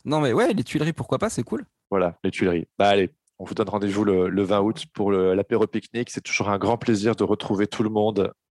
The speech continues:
Speaker 2: Venez nous rencontrer, venez dire bonjour à toute la communauté. C'est toujours un très, très bon moment. Et toi, Laurent, euh, si je me trompe pas, je crois que d'ici quelques semaines, il va se passer un événement un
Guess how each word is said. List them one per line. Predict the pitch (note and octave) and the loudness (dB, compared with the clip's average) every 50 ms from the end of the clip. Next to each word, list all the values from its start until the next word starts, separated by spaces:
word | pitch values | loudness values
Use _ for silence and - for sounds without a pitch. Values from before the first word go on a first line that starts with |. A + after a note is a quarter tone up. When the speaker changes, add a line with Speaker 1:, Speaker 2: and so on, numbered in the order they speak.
| _ - | _ -4
Speaker 2:
Venez | G#2+ G#2 G#2+ | -4 -4 -2
nous | G#2+ G#2+ G2 | -2 -2 -2
rencontrer, | G#2 G2 F#2+ - G#2 F#2+ - - - G#2 G#2+ | -2 -2 -4 -6 -10 -12 -8 -4 -2 0 0
venez | G#2+ G#2 G2+ F#2 F#2+ | 0 -2 -2 -4 -2
dire | F#2+ F#2 F#2+ | -2 -2 -4
bonjour | E2+ - G2 F#2+ F2 G2+ G2 G2 | -4 -4 -4 -2 0 0 0 -2
à | F#2 | -2
toute | - - - | -6 -6 -6
la | G#2+ | -6
communauté. | G2+ - - F#2+ F#2 F#2 F2+ E2 - - | -4 -4 -4 -4 -4 -4 -6 -6 -6 -8
C'est | - - - | -12 -10 -8
toujours | - F2+ F2+ E2+ | -6 -4 -2 -2
un | E2 | -4
très, | E2 - - G2+ | -4 -4 -6 -6
très | - - - F#2+ | -6 -4 -4 -4
bon | E2+ F#2 F2 | -4 -4 -4
moment. | F2 F2 E2+ E2+ F2 F#2+ - _ _ | -4 -4 -4 -4 -4 -4 -6 _ _
Et | - A2 G#2 | -2 -2 0
toi, | - D3+ E3 | 2 2 4
Laurent, | F3 D#3+ B2+ A2 B2+ D3 D3+ | 4 6 6 6 4 4 4
euh, | A#2+ G#2 G2 F#2+ F2+ | 4 4 4 4 2
si | - - G#2+ | 0 -2 -4
je | G#2 | -4
me | G#2 | -4
trompe | - - G#2 F2 E2 | -4 -6 -4 0 0
pas, | B2+ | 2
je | C#3 B2+ | 2 2
crois | G#2 - - C3 C#3 | 0 0 -2 -4 -2
que | - - | -2 -4
d'ici | F#2+ F#2 F#2 - - G#2 - | -4 -4 -4 -6 -8 -8 -4
quelques | - B2+ C3 - - G2+ | -2 -2 0 0 -2 -2
semaines, | - - G2 F#2 F2+ G#2+ B2+ C3 A#2+ | 0 0 0 0 2 0 0 0 0
il | G2+ | 0
va | F#2 F#2+ | -2 -2
se | - - F#2+ | 0 -2 -4
passer | - - - - - G#2+ - - | -4 -4 -4 -2 -4 -4 -4 -2
un | - G2+ F#2 F#2 | -4 -4 -2 0
événement | G2 G2 G2 F#2 F#2+ F#2 F#2 A#2+ D3+ - - | 0 2 2 2 2 0 0 -2 -2 -2 -2
un | G#2 | -4